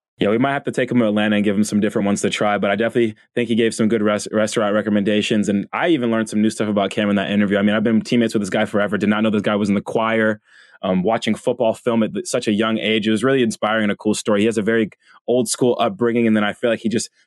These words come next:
turned into a new school guy now at the age of N I L and using his big personality, his platform to do different things. So it was super great to talk to him.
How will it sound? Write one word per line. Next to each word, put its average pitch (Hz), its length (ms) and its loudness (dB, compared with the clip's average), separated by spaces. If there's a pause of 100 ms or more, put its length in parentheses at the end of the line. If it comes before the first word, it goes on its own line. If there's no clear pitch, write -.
turned 123 120 0
into 120 200 0
a - 20 2
new 117 220 4
school 113 240 2
guy 101 180 -2
now 98 220 0
at 98 80 -2
the 104 80 -2
age 107 240 0
of 95 100 -2
N 113 140 0
I 107 160 -2
L 110 160 2
and 104 120 2
using 107 200 2
his 104 100 0
big 101 220 -4
personality, 104 500 0
his 95 80 -6
platform 101 400 -2
to 95 60 0
do 101 100 0
different 98 320 -2
things. 101 220 -2
So 101 80 2
it - 20 4
was 107 140 0
super 107 200 0
great 98 140 0
to 90 80 -12
talk 92 220 -4
to 90 80 -10
him. 95 220 -2